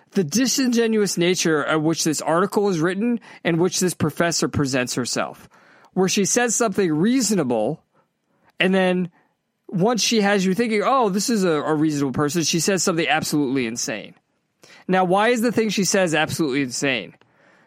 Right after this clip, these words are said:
"But some of them might learn from the controversy that the man who wrote 'All men are created equal' owned over six hundred of his fellow humans." This is completely dropping context, William. And what I mean by that is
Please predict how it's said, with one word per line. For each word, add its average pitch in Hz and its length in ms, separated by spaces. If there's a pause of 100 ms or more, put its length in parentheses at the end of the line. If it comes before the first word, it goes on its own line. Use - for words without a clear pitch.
"But 160 160
some 208 280
of 233 140
them 202 200
might 175 240
learn 175 200
from 180 140
the 160 80
controversy 143 680
that 139 180
the 147 60
man 175 280
who 156 100
wrote 147 240
'All 170 220
men 165 180
are 151 60
created 151 340
equal' 151 460 (240)
owned 196 240
over 156 200
six - 360
hundred 180 320
of 139 120
his 135 140
fellow 139 340
humans." 127 580 (800)
This 226 200
is 277 140
completely 214 600
dropping 160 460
context, 143 520
William. 104 320 (840)
And 175 160
what 226 160
I 226 80
mean 254 220
by 208 140
that 135 260
is 101 320